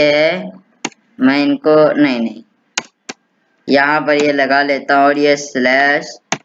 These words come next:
यहाँ पर हटा देता हूँ, यहाँ से हटा देता हूँ और यहाँ से हटा देता हूँ और यहाँ पर लगे रहने देता हूँ और यहाँ से हटा देता हूँ और यहाँ से हटा देता हूँ और यहाँ पर लगा रहने देता हूँ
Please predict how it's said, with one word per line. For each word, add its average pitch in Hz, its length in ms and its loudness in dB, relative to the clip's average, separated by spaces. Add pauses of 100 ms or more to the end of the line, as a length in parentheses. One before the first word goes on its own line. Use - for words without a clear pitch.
(280)
यहाँ 131 280 0
पर 151 220 2
हटा 147 280 0
देता 147 300 -2
हूँ, 165 380 -4 (300)
यहाँ 120 240 -6
से 147 180 0
हटा 147 280 0
देता 147 340 -2
हूँ 165 260 -4 (880)
और 120 120 -2
यहाँ 127 300 0
से 151 180 -2
हटा 143 300 0
देता 143 320 -2
हूँ 147 540 0 (1200)
और 131 320 2
यहाँ 131 300 2
पर 151 160 -2
लगे 139 280 -2
रहने 135 320 0
देता 123 300 -2
हूँ 131 280 2
और 156 140 2
यहाँ 135 320 0
से 147 200 -2
हटा 143 260 0
देता 143 320 0
हूँ 156 200 -4 (1040)
और 120 340 2
यहाँ 127 260 -2
से 151 160 -2
हटा 147 260 0
देता 143 300 -2
हूँ 160 260 -4
और 160 300 -10
यहाँ 131 300 0
पर 139 140 -4
लगा 131 260 0
रहने 123 340 -4
देता 117 340 -4
हूँ 135 180 0